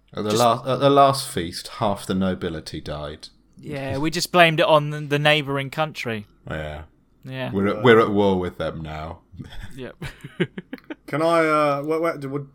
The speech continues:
Speaker 3: as I, I, I wander through the wilderness as a travelling minstrel, would I know where it is to best get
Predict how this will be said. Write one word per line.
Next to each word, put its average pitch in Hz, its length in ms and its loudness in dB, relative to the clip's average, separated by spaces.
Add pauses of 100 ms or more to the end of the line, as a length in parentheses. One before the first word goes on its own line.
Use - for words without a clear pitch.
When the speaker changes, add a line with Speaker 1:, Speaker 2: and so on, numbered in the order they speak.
(320)
Speaker 3:
as 143 200 -6
I, 127 60 -4
I, 113 320 -6 (140)
I 113 40 -10
wander 113 360 -8
through 107 160 -14
the 107 60 -12
wilderness 104 480 -12
as 98 120 -20
a 92 60 -20
travelling 98 360 -14
minstrel, 95 400 -18
would 101 160 -14
I 104 280 -12 (520)
know 104 460 -12 (160)
where 101 520 -12
it 98 180 -20
is 101 180 -20 (100)
to 101 140 -18 (480)
best - 360 -14
get 101 300 -16